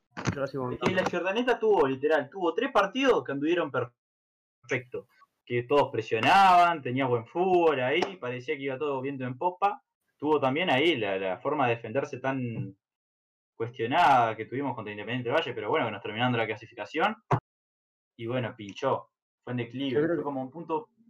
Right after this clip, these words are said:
Speaker 2: muy alto que después fue de a poco cayendo. Y bueno, ahora estamos tocando fondo con un fútbol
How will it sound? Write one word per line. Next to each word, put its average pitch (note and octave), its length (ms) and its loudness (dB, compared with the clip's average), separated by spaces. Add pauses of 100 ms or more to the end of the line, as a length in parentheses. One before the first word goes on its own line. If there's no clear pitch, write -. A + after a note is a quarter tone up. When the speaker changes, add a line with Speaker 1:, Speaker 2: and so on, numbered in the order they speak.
(180)
Speaker 2:
muy E3+ 260 -2
alto F#3+ 320 2
que E3+ 80 -4
después D#3+ 320 -4
fue F#3 120 -4
de F3 60 2
a E3+ 60 -2
poco F3+ 260 -6
cayendo. D3+ 760 -6 (340)
Y A2+ 80 -8
bueno, A#2+ 160 0
ahora C#3 140 4
estamos C3+ 360 0 (200)
tocando A#2 320 -6
fondo C#3+ 540 -4 (260)
con A#2+ 160 -12
un B2+ 100 -8
fútbol E3+ 380 0